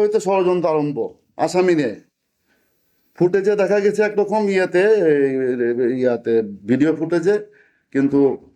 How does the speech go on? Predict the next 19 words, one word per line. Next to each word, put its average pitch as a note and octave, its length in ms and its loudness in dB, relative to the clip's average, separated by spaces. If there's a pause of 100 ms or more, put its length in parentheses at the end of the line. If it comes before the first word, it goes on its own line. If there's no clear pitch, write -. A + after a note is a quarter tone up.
(240)
আসামি C3+ 300 0
বাদ C#3 280 -2
দিয়ে C3+ 200 0 (100)
এখন C#3+ 180 -6
শুনতেছি B2 460 -6
আবার A2+ 260 0 (460)
ষড়যন্ত্র B2+ 520 -2
হচ্ছে। G#2 320 -6
এই D#3+ 100 0
যে, F3+ 120 2
এই F3 80 0
যে D#3 200 -8
ষড়যন্ত্র D3+ 500 0
হইলে D3+ 180 2 (100)
সামনে C#3 220 2
আরো C#3+ 260 2
হত্যা C3 300 -6
হবে, E2+ 180 -10 (640)
এগুলি C#3 340 0